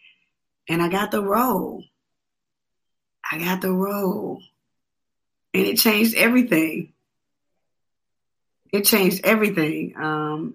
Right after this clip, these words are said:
that changed, you know, Chocolate City changed everything for, for Will and Rob. Um, but it did. They gave me a shot. And they continue to give me shots to this day.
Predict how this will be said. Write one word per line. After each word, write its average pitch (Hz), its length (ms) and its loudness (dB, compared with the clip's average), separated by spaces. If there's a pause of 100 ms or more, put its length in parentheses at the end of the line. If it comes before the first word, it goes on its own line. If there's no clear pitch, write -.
that 208 160 4
changed, 226 460 2
you 190 140 -2
know, 180 120 2
Chocolate 214 280 0
City 202 220 0
changed 196 320 0
everything 190 480 2
for, 180 320 -4
for 185 120 -4
Will 202 260 0
and 202 120 -2
Rob. 220 400 0 (960)
Um, 78 680 0 (960)
but 180 140 2
it 185 120 2
did. 185 240 4
They 170 120 4
gave 185 200 4
me 180 140 6
a 185 40 0
shot. 170 380 2 (1000)
And 170 120 -2
they 175 100 2
continue 185 380 4
to 170 80 6
give 156 160 4
me 160 80 4
shots - 580 -2 (1500)
to 175 80 0
this 160 160 2
day. 147 360 -2